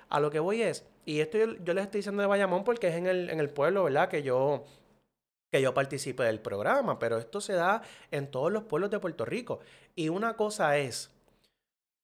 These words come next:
una cosa es que a lo mejor tú eres un escucha águila de la tropa once seis siete, que son,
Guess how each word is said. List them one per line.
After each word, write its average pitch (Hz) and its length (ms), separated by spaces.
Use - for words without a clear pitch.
una 180 280
cosa 185 340
es 190 140
que - 100
a 151 40
lo 135 120
mejor 143 320
tú 180 640
eres 180 320
un 170 420
escucha 170 480
águila 208 320
de 156 60
la 120 140
tropa 160 680
once 143 300
seis 135 220
siete, 104 340
que 98 300
son, 139 440